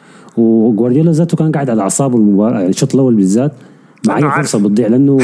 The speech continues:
Speaker 1: عارف،
Speaker 2: <laughs> عارف، أي.
Speaker 1: عارف بيحصل شنو بعد ذاك.
Speaker 2: خلاص جاوا، جاوا هنا نفسيات من دوري أبطال.
Speaker 1: آي.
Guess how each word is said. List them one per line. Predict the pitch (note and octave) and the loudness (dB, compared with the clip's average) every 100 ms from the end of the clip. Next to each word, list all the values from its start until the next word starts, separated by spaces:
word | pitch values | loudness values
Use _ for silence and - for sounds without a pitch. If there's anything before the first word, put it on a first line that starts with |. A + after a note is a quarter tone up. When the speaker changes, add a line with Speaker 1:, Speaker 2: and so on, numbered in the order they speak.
| A#2 | 0
Speaker 1:
عارف، | G#2 G3 C#3 B2 | 0 0 0 -2
Speaker 2:
<laughs> | |
عارف، | B2+ C3 - | -4 -6 -6
أي. | B2+ | -6
Speaker 1:
عارف | C3 G#3+ D#3+ | -2 0 0
بيحصل | - A#2+ | -2 -2
شنو | - A2 | -2 -2
بعد | F2+ E2+ | -2 -4
ذاك. | F2+ - - - | -6 -10 -16 -8
Speaker 2:
خلاص | C3+ E3+ B2 | -4 -4 -4
جاوا، | C3+ C#3+ B2 | -4 -4 -4
جاوا | C3 C#3+ A#2+ | -4 -4 -4
هنا | C3 C#3+ G#2+ | -4 -4 -4
نفسيات | G#2+ - G#2+ A#2+ C3+ | -6 -6 -4 -4 -6
من | G#2+ | -10
دوري | G2 F#2+ | -10 -10
أبطال. | F#2+ - G2 - _ - - _ _ _ _ - - | -12 -12 -16 -16 _ -20 -20 _ _ _ _ -18 -4
Speaker 1:
آي. | A#2 F#2+ F#2+ G#2 | -2 0 0 -2